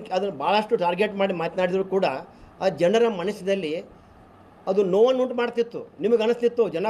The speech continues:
ಕೂಗ್ತಾ ಇರೋ ಉದ್ದೇಶದಿಂದ ನೀವು ಒಂದು ಪರ್ಸೆಂಟ್ ಜನ ಕೂಗುವುದನ್ನು ನೋಡ್ತಿದ್ರಿ. ಆದರೆ ತೊಂಬತ್ತೊಂಬತ್ತು ಪರ್ಸೆಂಟ್ ಜನರ ಮನಸ್ಸಿನಲ್ಲಿ, ಹೃದಯದಲ್ಲಿ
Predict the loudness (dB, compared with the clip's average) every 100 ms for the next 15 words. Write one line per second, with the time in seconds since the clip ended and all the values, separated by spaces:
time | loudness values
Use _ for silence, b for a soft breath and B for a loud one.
0 | -2 -4 0 0 0 -2 -2 0 0 0
1 | -2 B B 0 2 2 -2 -20 -18 -4
2 | -2 0 0 0 0 2 -2 0 0 2
3 | 2 0 0 -2 -2 -6 B B -4 -4
4 | 0 0 2 0 0 -2 -2 0 -2 -2
5 | -2 0 0 0 -2 0 -2 -2 -2 -2
6 | 0 -2 -2 -2 0 0 -2 -2